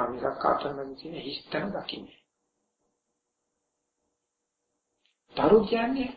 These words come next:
අහසේ වපසරියෙන් සියයට පහක්වත් නැති ප්‍රදේශයක්. නමුත් ඒව ගැන තමයි තාරකා විද්‍යාව කතා කරන්නේ. නමුත් දැන් වි-, මේ භෞතික විද්‍යාවට හොයාගෙන තියෙනවා ඒ ටික ගත්තොත්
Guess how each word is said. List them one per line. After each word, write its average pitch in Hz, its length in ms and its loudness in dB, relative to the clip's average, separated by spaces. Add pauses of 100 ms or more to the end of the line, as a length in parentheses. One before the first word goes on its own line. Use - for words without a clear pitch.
අහසේ 202 600 4
වපසරියෙන් 190 720 6
සියයට 220 320 -2
පහක්වත් - 540 2
නැති - 220 -10
ප්‍රදේශයක්. 98 520 -14
නමුත් 147 280 -6
ඒව 131 180 0
ගැන 160 240 2
තමයි 151 280 -2
තාරකා 147 400 4
විද්‍යාව 135 360 2
කතා - 260 -2
කරන්නේ. - 200 -14 (460)
නමුත් - 240 2
දැන් 127 180 2
වි-, 123 220 -10 (140)
මේ 123 280 -10
භෞතික 127 400 -2
විද්‍යාවට 175 480 4
හොයාගෙන 135 460 4
තියෙනවා 131 480 4 (1120)
ඒ 139 180 4
ටික 175 220 4
ගත්තොත් 160 540 4